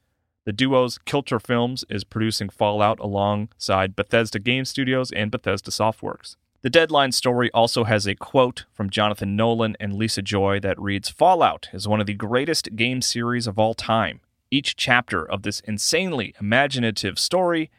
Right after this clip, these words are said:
has cost us countless hours we could have spent with family and friends, so we're incredibly excited to partner with Todd Howard and the rest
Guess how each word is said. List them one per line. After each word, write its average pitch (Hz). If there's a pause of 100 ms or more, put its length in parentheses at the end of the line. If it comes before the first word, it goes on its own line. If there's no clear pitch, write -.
(100)
has 113
cost 131
us 110
countless 196
hours 147
we 107
could 135
have 123
spent 120
with -
family 113
and 104
friends, 104
so 98 (340)
we're 113
incredibly 113
excited 90
to 92
partner 104
with -
Todd 117
Howard 107
and 95
the 95
rest 107